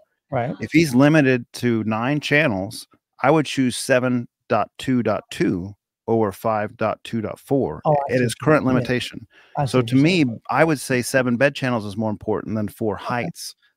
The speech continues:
Speaker 2: That's,
Speaker 1: Yeah,
Speaker 2: that's
Speaker 1: see,
Speaker 2: my
Speaker 1: yeah,
Speaker 2: take.
Speaker 1: I would differ than that. I just
Speaker 2: I
Speaker 1: wanted to
Speaker 2: agree. I
Speaker 1: clarify.
Speaker 2: mean, I know you differ on that.
Speaker 1: Yeah.
Speaker 2: That's just, I think it's, I
Speaker 1: I
Speaker 2: think
Speaker 1: think it's
Speaker 2: there's a
Speaker 1: fine.
Speaker 2: lot of content that's mixed with seven channel speakers. It was like that for t-, two decades, you know,
Speaker 1: Yeah.
Speaker 2: or, or whatnot, where that was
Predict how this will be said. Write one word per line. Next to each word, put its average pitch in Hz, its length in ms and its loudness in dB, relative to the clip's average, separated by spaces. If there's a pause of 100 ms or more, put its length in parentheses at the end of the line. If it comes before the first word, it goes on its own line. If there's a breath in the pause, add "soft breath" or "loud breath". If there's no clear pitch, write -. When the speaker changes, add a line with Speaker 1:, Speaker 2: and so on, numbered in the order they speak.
Speaker 2:
That's, - 320 -4
Speaker 1:
Yeah, 123 100 2
Speaker 2:
that's - 160 -4
Speaker 1:
see, 117 60 0
Speaker 2:
my 135 260 4
Speaker 1:
yeah, 127 60 2
Speaker 2:
take. - 260 -14 (220)
Speaker 1:
I 160 40 4
would 143 200 2
differ 123 340 -6
than 113 120 -8
that. 113 200 -10
I 143 100 -4
just 143 160 -2
Speaker 2:
I 143 40 2
Speaker 1:
wanted 120 140 -2
to 101 40 -4
Speaker 2:
agree. 120 120 -2
I 113 40 -6 (100)
Speaker 1:
clarify. 113 180 -6
Speaker 2:
mean, 110 100 -2
I 110 40 -2
know 113 160 -2
you 107 160 -2
differ 101 280 -6
on 92 120 -10
that. 90 160 -12
Speaker 1:
Yeah. - 80 -2
Speaker 2:
That's 98 120 -8
just, - 240 -12 (1040)
I 143 100 2
think 175 200 2
it's, - 200 -4
I 135 80 0
Speaker 1:
I 151 60 2
Speaker 2:
think 165 240 -2
Speaker 1:
think 160 200 -4
it's 147 60 -6
Speaker 2:
there's 147 140 4
a 147 40 2
Speaker 1:
fine. 131 140 2
Speaker 2:
lot 139 220 8
of 202 60 0 (140)
content 160 400 2
that's 135 200 -6
mixed 147 260 2
with 170 100 -4
seven 151 240 0
channel 165 240 -4
speakers. 156 400 -4
It 131 80 0
was 139 160 0
like 156 180 4
that 160 180 -6
for 151 100 -4
t-, - 160 -10
two 180 180 -2
decades, 151 680 0
you 117 120 -4
know, 120 180 -2
Speaker 1:
Yeah. 160 60 -2
Speaker 2:
or, 120 160 0
or 120 180 0
whatnot, 104 400 -4 (100)
where 113 380 -6
that 120 160 -2
was 123 220 -8